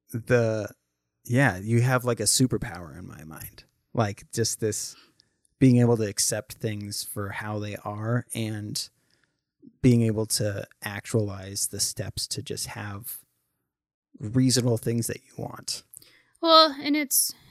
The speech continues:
Speaker 2: I mean, I'm sure too, like, the younger I was, the harder it was to, like, come to that. Like, when you're a kid, you know, there's, like, you're self-conscious about things, you're not confident, different things like that. But I was just always,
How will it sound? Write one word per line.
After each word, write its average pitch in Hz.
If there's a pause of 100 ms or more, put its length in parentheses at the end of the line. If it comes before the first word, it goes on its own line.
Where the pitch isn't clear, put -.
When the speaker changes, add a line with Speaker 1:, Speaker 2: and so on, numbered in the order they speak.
(380)
Speaker 2:
I 240
mean, 254
I'm 247
sure 233
too, 196
like, 180
the 196
younger 180
I 175
was, 165
the 170
harder 160
it 196
was 240
to, 233
like, 185
come 170
to 190
that. 196
Like, 185
when 190
you're 170
a 156
kid, 165 (100)
you 170
know, 156
there's, 160
like, 160 (420)
you're 170
self-conscious 180
about 151
things, 151
you're 180
not 180
confident, 185
different 165
things 165
like 151
that. 156 (100)
But - (480)
I -
was 180
just 175
always, 185